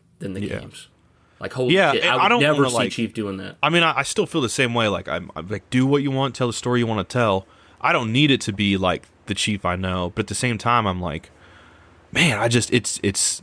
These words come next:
Speaker 2: it's a bit, it's a bit jarring, I guess. It's a bit jarring. And I just, I think overall, when it, when it, when the episode was done, I was like, well, I can already tell this is the,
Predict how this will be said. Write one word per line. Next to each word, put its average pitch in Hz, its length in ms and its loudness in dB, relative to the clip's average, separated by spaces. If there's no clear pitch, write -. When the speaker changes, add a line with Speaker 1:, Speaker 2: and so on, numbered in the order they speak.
Speaker 2:
it's - 200 0
a 135 40 -2
bit, 170 200 0
it's 196 160 2
a 185 40 2
bit 165 160 2
jarring, 117 380 2
I 92 60 -2
guess. 90 240 -4
It's 123 140 -2
a 127 40 -10
bit 139 140 -2
jarring. 101 360 -2
And 123 340 0
I - 80 -2
just, - 480 -2
I - 60 -6
think 170 260 -2
overall, 139 480 4
when 123 100 2
it, 107 100 0
when 101 180 0
it, 98 60 0
when 90 180 -4
the 101 80 0
episode 113 320 -2
was 101 160 -4
done, 107 400 2
I 98 100 2
was 95 200 -2
like, 80 220 -2
well, 95 380 2
I 107 100 0
can 107 160 0
already 123 220 4
tell 113 280 4
this 104 200 0
is 92 120 -8
the, 82 340 0